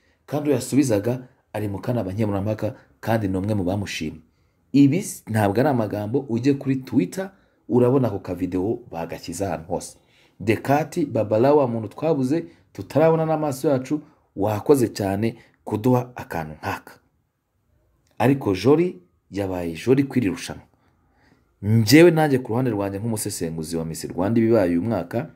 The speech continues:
ntabwo Jolly rwose ibintu yakoze ari byiza kuko yatumye umukandida amenyekana mbere y'irushanwa. Ibi rero bigatuma abantu bavuga ngo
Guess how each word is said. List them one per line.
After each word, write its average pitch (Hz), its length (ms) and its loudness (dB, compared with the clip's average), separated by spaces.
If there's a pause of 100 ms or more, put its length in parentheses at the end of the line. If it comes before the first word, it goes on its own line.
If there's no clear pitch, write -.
(540)
ntabwo 90 360 0
Jolly 127 500 4 (480)
rwose 98 540 -2
ibintu 82 380 -6
yakoze 123 640 0 (360)
ari 107 200 0
byiza 110 300 0
kuko 101 160 -6
yatumye 107 460 -4
umukandida 95 540 -4
amenyekana 92 580 -4 (280)
mbere 90 500 0 (380)
y'irushanwa. 90 460 -6 (280)
Ibi 143 160 8
rero 180 120 8
bigatuma 135 380 2
abantu 123 100 -2 (120)
bavuga 117 100 0
ngo 117 140 -2